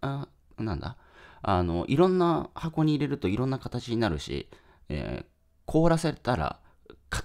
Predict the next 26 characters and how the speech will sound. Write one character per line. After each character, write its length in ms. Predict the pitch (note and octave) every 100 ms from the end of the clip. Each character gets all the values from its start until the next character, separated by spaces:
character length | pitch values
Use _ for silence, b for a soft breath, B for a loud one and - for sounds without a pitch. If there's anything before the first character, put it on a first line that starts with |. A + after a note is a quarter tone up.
| -
カ-、 160 | - - -
カ 120 | -
チ 100 | -
カ 120 | F2 E2
チ 80 | D#2+
に 60 |
固 220 | D2+ - E2+
ま 120 | C#2+
る 60 | D2
し、 280 | - D2+ - B B B
そ 160 | - A2
の、 360 | F2+ D#2+ - -
す 160 | -
ご 140 | D#3+ F3
く 300 | G2+ F2 - _ -
臨 200 | G#2+ F#2+
機 100 | D2+
応 160 | D#2+
変 200 | D#2+ D2+
で 80 | B1+
す 80 | -
よ 60 | -
ね、 80 |
水 280 | C2 D2+ C#2+
っ 20 |
て。 260 | - - -